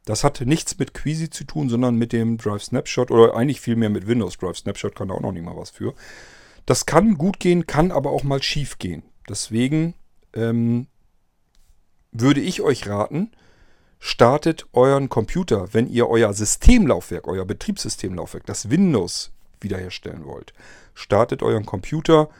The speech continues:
von eurem Quizy U-S-B-Stick. Da ist ein Bootsystem drauf, da ist ein abgespecktes Windows drauf, da könnt ihr dann wieder ganz normal mitarbeiten. Wenn ihr nicht von U S B starten könnt, ist ja nicht ganz einfach mit den heutigen Rechnern,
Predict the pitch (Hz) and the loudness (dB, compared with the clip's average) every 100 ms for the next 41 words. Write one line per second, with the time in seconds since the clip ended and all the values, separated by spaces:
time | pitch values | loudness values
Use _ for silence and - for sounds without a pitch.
0 | _ - - 151 175 139 135 135 - 139 | _ -18 2 4 4 2 0 -2 -6 -6
1 | 131 135 110 113 - 107 98 - - - | -4 -6 -6 -8 -6 -6 -6 -8 -10 -8
2 | 90 165 - - 107 101 123 180 - - | -8 -4 -4 -4 -4 -4 -4 -4 -4 -8
3 | - 120 107 117 - - - 98 - - | -6 -4 -2 -4 -2 -6 -6 -4 -6 -4
4 | - - - 107 - 127 170 139 - 120 | -8 -4 -6 -6 -6 -2 -2 -4 -6 -6
5 | 107 113 117 110 107 107 110 107 - - | -6 -6 -6 -4 -4 -2 -2 -2 -10 -20
6 | - _ - 113 104 107 101 98 104 - | -20 _ -2 -2 0 -2 -2 -2 -4 -6
7 | - 82 - - 110 - _ _ _ _ | -12 -16 -16 -16 -18 -20 _ _ _ _
8 | _ _ _ _ _ - - - - 147 | _ _ _ _ _ -20 -18 -14 4 4
9 | 185 175 175 - 151 147 - 104 - 101 | 6 2 2 0 0 0 -2 -2 -2 -2
10 | 101 - 98 - 202 226 - - _ _ | -2 -2 0 6 6 6 0 -16 _ _
11 | 107 - 104 98 - 98 - 127 160 151 | -8 -4 -2 -4 -6 -8 -4 0 0 -2
12 | 139 139 139 131 135 127 127 117 123 120 | -4 -4 -2 0 0 0 -2 -2 -4 -4
13 | 120 | -6